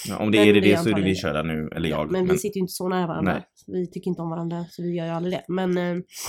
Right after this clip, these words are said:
Speaker 1: Fy
Speaker 2: nej, så
Speaker 1: fan,
Speaker 2: att,
Speaker 1: vilket
Speaker 2: eh,
Speaker 1: äckligt kaffe, ursäkta mig.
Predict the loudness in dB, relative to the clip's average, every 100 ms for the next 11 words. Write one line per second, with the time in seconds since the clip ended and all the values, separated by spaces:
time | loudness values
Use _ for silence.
0 | -10 -12 _ _ _ _ _ _ -12 -4
1 | 4 8 8 8 10 10 10 8 6 2
2 | 0 -2 0 2 0 2 2 2 -2 0
3 | 0 -2